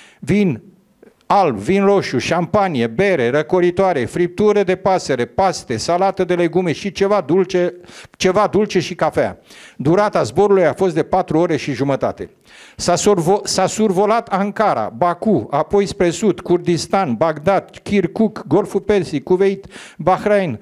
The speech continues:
Dubai, Abu Dhabi, Arabia Saudită și Qatar, cu aterizare la Doha, pe uriașul și inegalabilul aeroport Hamad, inaugurat în două mii paisprezece.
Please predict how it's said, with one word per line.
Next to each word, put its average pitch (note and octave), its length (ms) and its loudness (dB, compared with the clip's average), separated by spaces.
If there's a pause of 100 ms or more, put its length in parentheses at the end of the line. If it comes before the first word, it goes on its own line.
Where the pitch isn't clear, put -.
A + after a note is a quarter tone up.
(300)
Dubai, F3+ 460 2
Abu F3 240 2
Dhabi, F3 400 0
Arabia F3+ 400 0
Saudită E3 500 0
și - 140 -8
Qatar, F#3 520 0
cu F3 100 -2
aterizare D3+ 560 0
la B2+ 280 0
Doha, F3+ 420 0 (280)
pe F#3 180 2
uriașul E3+ 640 2
și - 180 -4
inegalabilul E3 880 2
aeroport C#3 640 0
Hamad, D3+ 600 -2
inaugurat D3+ 580 0
în D#3 120 -4
două D#3+ 200 2
mii D3+ 160 -4
paisprezece. A2 560 -4